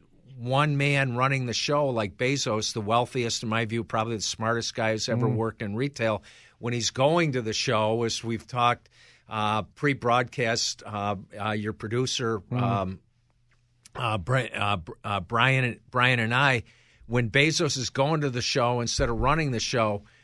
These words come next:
Speaker 1: when he's acquired all these other businesses and he can't pay attention to the detail of retail and the rhythm of retail, his store of the future is falling apart. So his business is up eighteen point eight percent, which is great for the quarter that Amazon just reported,
Speaker 2: Mm-hmm.
Speaker 1: but it should be up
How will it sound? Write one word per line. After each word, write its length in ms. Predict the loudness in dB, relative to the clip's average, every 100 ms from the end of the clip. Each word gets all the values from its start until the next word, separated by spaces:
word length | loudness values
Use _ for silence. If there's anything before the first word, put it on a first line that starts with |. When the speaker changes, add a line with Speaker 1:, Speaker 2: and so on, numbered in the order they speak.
| _
Speaker 1:
when 160 | -4 -2
he's 200 | 0 -2
acquired 580 | -4 -6 0 2 2 2
all 140 | 2
these 200 | 0 0
other 220 | 0 0 -2
businesses 880 | -2 -2 -2 -2 -2 -2 -2 -6 -6
and 140 | -4
he 80 | -4
can't 460 | -4 -2 0 -2 -4 -6
pay 180 | -2 -2
attention 480 | 0 -2 0 -4
to 60 | -4
the 60 | -4
detail 500 | -4 -4 -2 0 -2
of 160 | -4
retail 420 | -6 -4 -2 -2
and 100 | -2
the 60 | -4
rhythm 340 | 0 0 0 -4
of 180 | -4
retail, 420 | -4 -4 0 -2 -2 -20 -20 _
his 220 | -2 0
store 360 | 0 0 0 0
of 60 |
the 100 | 0
future 440 | -4 -2 -2 -2 -4
is 120 | -4
falling 400 | -2 0 0 -2
apart. 520 | -6 -2 0 0 -4
So 460 | -4 0 2 2 -2 -12 _ _ _
his 260 | -2 -2
business 440 | 0 -2 0 -2 -2
is 140 | -2
up 220 | -2 -2 -2
eighteen 400 | -4 -4 -6 -6
point 300 | -6 -4 -2
eight 220 | -2 -4
percent, 500 | -6 -4 -2 -2 -4
which 260 | -6 -8 -6
is 180 | -6
great 540 | -8 -4 0 0 0 -8
for 180 | -10 -6
the 140 | -4
quarter 420 | -6 -6 -4 -2
that 320 | -2 -4 -6 -6
Amazon 480 | -4 -4 -4 -4
just 240 | -4 -6 -6
reported, 540 | -8 -4 -2 0 -2
Speaker 2:
Mm-hmm. 320 | -2 -2 -2 -2
Speaker 1:
but 200 | 0 0
it 60 |
should 220 | 0 -2 0
be 200 | -2 0
up 220 | 0